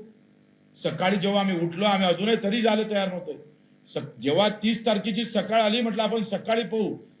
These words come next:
आंदोलकाची संख्या जर कदाचित वाढली तर पुन्हा रेटू. पण तीन चारशे, पाचशे, सातशे लोक उठले होते. आंदोलन रात्रभर जागत आम्ही मंगल कार्यालयात शिफ्ट केलं, तुम्हाला माहित असेल, काही लोक आमदार निवासमध्ये ठेवले.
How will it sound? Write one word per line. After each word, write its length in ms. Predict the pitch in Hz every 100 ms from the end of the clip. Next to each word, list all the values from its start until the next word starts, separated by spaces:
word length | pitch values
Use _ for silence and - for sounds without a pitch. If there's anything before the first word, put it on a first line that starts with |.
| -
आंदोलकाची 520 | 143 185 202 214 196
संख्या 400 | 214 196 151 220
जर 140 | 220 220
कदाचित 420 | 214 208 202 208
वाढली 320 | 196 175 202
तर 140 | 214
पुन्हा 380 | 196 147 214 254
रेटू. 300 | 233 - 180 117 - _ _ _ _ _ _ _ _ _ _ _ -
पण 100 | 107
तीन 280 | 101 156 160
चारशे, 340 | 165 151 156
पाचशे, 380 | 139 147 147 151
सातशे 380 | 131 139 - 135
लोक 160 | 131
उठले 220 | 131 123 -
होते. 180 | - _ _ _ _
आंदोलन 400 | 113 117 131 135
रात्रभर 640 | 113 117 - 143 139 127 143
जागत 400 | 127 117 147 180 - - _ -
आम्ही 220 | 110 147 165 - -
मंगल 300 | 120 139 151
कार्यालयात 380 | 156 156 151 151
शिफ्ट 300 | - 139 -
केलं, 140 | 147
तुम्हाला 300 | 147 113 120
माहित 260 | 120 131 160
असेल, 180 | 151 - - - _ _ 110
काही 140 | 113
लोक 200 | 117 123
आमदार 360 | 120 117 135 165
निवासमध्ये 480 | 160 160 - -
ठेवले. 360 | 160 - 165 -